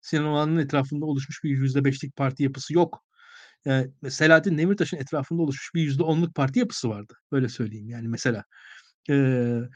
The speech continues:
Cumhuriyet Halk Partisi zaten yüz yıllık bir parti sonuçta ama Sinan Oğan'ın etrafında daha ziyade tepkisel, daha ziyade,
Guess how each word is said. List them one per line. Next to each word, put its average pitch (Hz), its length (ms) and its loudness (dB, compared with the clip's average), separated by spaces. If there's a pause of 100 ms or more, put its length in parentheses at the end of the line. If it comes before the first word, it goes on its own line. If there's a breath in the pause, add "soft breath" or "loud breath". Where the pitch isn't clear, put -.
(640 loud breath)
Cumhuriyet 160 280 2
Halk 165 160 2
Partisi 156 180 2
zaten 175 220 2
yüz 180 220 8
yıllık 135 180 4
bir - 220 -20
parti 107 280 -12 (840)
sonuçta 139 560 0
ama 156 160 2
Sinan 180 300 0
Oğan'ın 180 260 2
etrafında 156 640 0 (380 loud breath)
daha 185 180 2
ziyade 156 480 2
tepkisel, 143 560 -2 (280)
daha 151 180 0
ziyade, 147 540 0